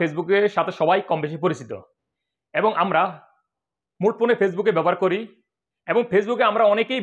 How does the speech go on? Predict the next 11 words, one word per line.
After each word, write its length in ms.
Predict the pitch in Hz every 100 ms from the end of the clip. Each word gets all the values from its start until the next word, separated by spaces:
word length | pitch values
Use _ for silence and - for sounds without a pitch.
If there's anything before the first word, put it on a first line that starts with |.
| 196
video 200 | 196 240 233 170 -
sharing 260 | 165 180 185
করে 120 | 175 147
থাকি। 160 | 113 95 _ _ _ _ _ _ _ _ -
অনেকে 180 | 202 240 214
হয়তো 180 | 214 226
এইসব 160 | 220 202
video 160 | 208 208 170
download 240 | 175 202 214
করে 100 | 214 180
mobile 180 | 175